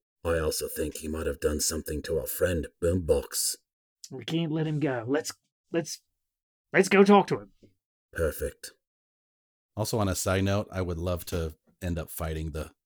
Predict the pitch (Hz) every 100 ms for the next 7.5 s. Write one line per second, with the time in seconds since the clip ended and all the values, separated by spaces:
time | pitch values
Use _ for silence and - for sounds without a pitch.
0 | _ _ - 90 80 76 76 76 78 _
1 | _ _ _ - - - - - - -
2 | 208 - - 139 185 - 202 - 208 -
3 | 226 - 226 _ _ _ _ - 95 -
4 | 98 123 110 98 95 107 95 92 82 85
5 | 226 269 262 190 196 - 156 190 214 220
6 | 202 196 175 156 160 147 135 123 127 131
7 | 127 143 120 123 -